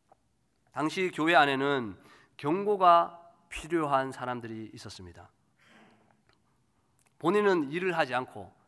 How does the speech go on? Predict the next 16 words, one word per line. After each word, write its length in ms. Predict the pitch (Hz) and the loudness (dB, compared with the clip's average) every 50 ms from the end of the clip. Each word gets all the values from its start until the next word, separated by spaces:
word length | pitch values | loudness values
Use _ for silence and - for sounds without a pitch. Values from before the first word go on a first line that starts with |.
| _ _ _ | _ _ _
태만하게 800 | - - 208 196 196 190 185 165 151 139 131 135 139 139 143 - - - _ _ | -6 -2 2 6 6 6 6 4 2 0 0 -2 -4 -4 -6 -8 -14 -20 _ _
살았습니다. 680 | - - 143 135 127 113 - 107 92 90 - - - _ _ _ _ _ _ _ _ _ _ - | -12 -6 -4 -2 -2 -4 -6 -12 -16 -16 -18 -20 -20 _ _ _ _ _ _ _ _ _ _ -8
그리고 200 | - 151 156 143 | -4 -2 -2 -2
다른 240 | - 117 123 143 | 0 -2 -2 -2
성도들에게 840 | 143 151 170 165 160 160 143 135 135 135 131 131 143 143 143 143 147 - - _ _ _ | -2 -4 -4 -4 -4 -4 -4 -4 -4 -4 -4 -2 -2 -4 -4 -6 -8 -16 -20 _ _ _
구걸하는 800 | - 165 175 160 180 170 160 151 139 131 127 127 127 127 123 | -12 -8 -4 -2 0 0 0 0 -2 -4 -4 -6 -6 -6 -8
사람이 320 | 123 120 113 113 110 110 104 | -8 -10 -8 -8 -8 -10 -12
있었습니다. 600 | 98 107 - - 92 - - 87 87 - - - _ _ _ _ _ _ _ _ _ _ _ _ - - - - - _ - 139 | -14 -16 -18 -18 -20 -20 -20 -20 -20 -20 -20 -20 _ _ _ _ _ _ _ _ _ _ _ _ -20 -20 -20 -20 -20 _ -6 -2
이것은 560 | 147 180 180 180 190 185 185 170 139 117 104 | 0 0 2 2 4 4 4 4 2 0 -4
사랑이라는 680 | 104 - - 180 190 202 208 202 185 175 165 160 147 - | -4 0 4 6 8 8 8 6 6 6 6 6 4 -2
핑계로 520 | - 156 151 143 135 131 131 135 131 123 - - - _ | -6 -8 -6 -6 -4 -4 -2 -4 -4 -6 -8 -16 -20 _
다른 280 | - 110 117 131 143 151 | -10 -8 -6 -4 -4 -4
사람의 440 | 147 160 165 170 170 165 160 151 - | -2 0 2 2 2 2 0 -4 -6
수고를 500 | - - 156 147 147 147 143 139 135 117 | -10 -12 -12 -10 -8 -6 -6 -6 -8 -8
이용하는 500 | 110 113 120 131 151 156 151 147 131 113 | -12 -12 -6 -4 -4 -4 -2 -4 -8 -8
것입니다. 440 | 104 95 92 - 87 87 92 _ _ | -10 -12 -16 -18 -20 -20 -20 _ _